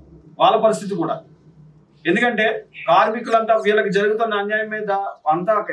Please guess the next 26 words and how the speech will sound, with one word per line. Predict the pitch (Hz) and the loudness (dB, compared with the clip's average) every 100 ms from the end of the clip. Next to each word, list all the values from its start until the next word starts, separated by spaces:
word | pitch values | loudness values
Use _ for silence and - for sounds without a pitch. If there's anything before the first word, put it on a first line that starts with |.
| 165 | 0
ఏకతాటి | 180 202 202 196 196 | 0 -2 -2 -2 -4
మీదకి | 202 196 175 | -6 -4 -4
వచ్చి | 160 170 151 - _ _ _ _ _ 127 | -4 -4 -6 -8 _ _ _ _ _ 0
యాజమాన్యాన్ని | 156 165 196 196 196 196 190 | 2 2 2 2 0 -2 -2
కానీ, | 190 202 | -2 0
లేకపోతే | 190 180 175 | 0 0 0
కంపెనీ | 170 170 190 170 - _ - 143 | 0 0 -2 -2 -4 _ -8 0
మేనేజ్మెంట్ని | 175 202 196 202 190 196 190 | 2 2 0 -4 -4 -2 0
కానీ | 190 208 - _ _ - | -2 -4 -12 _ _ -4
నిలదీయకపోతే, | 143 180 190 202 190 160 170 170 156 113 - 143 | 0 2 2 0 -2 -2 -2 0 0 -2 -6 -2
వీళ్ళ | 160 151 | 0 0
న్యాయం | 160 190 202 180 | 2 2 0 2
జరగకపోతే | 170 185 214 196 185 190 208 170 - - _ _ _ _ 143 | 2 2 0 0 -2 0 2 2 0 -8 _ _ _ _ 0
వీళ్ళకి | 185 202 | 2 4
లాగే | 202 196 202 | 2 2 0
రేపు | 190 | 0
పొద్దున | 175 190 190 | -2 -2 -2
మే-, | 175 175 151 | 0 2 4
వాళ్ళ | 160 190 190 | 2 2 0
బతుకులు | 185 185 190 | -2 -4 -2
కూడా | 185 | 0
అవుతాయి, | 180 196 | 0 0
మీ | 175 180 | 0 0
బతుకులు | 180 180 180 | -4 -4 0
కూడా | 180 | 0
అవుతాయి. | - 196 | 0 -2